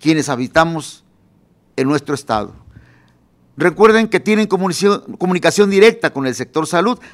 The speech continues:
a través del número ochocientos cero uno dos tres cuatro cinco seis, para que llamen en el caso de tener dudas o síntomas de coronavirus y que además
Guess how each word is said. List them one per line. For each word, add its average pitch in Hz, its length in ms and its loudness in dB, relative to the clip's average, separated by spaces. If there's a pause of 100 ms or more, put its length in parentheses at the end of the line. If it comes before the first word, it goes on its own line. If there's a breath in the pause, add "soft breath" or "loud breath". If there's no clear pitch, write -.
(100)
a 143 140 -4
través 165 320 0
del 165 160 -4
número 185 460 -2
ochocientos 185 680 -6
cero 165 320 -2 (320)
uno 196 360 -2
dos 120 260 -8
tres 214 340 0 (240 soft breath)
cuatro 170 340 -4
cinco 170 380 -8
seis, 190 540 -2 (380 soft breath)
para 180 240 2
que 175 280 -2
llamen 190 720 2 (300 soft breath)
en 131 120 -2
el 143 160 -2
caso 190 320 2
de 156 120 0
tener 135 320 -6
dudas 185 420 0 (160 loud breath)
o 165 140 0
síntomas 185 580 -2
de 110 140 -8
coronavirus 120 600 -6 (340 soft breath)
y 113 80 -6
que 113 160 -12
además 113 540 -2